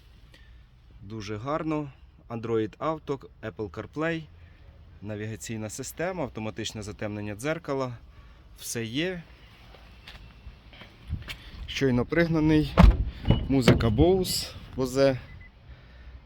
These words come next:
Стан автомобіля просто ідеальний.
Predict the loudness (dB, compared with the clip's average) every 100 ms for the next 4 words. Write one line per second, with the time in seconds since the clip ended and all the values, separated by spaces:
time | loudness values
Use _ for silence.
0 | -18 -10 -2 0 0 -4 -4 -4 -4 -2
1 | -2 -4 -8 -14 -18 -18 -20 -20 -16 -14
2 | -14 -16 -18 -18 -16 -18 -18 -18 -14 -10
3 | -8 -8 -8 -8 -2 0 0 0 0 -4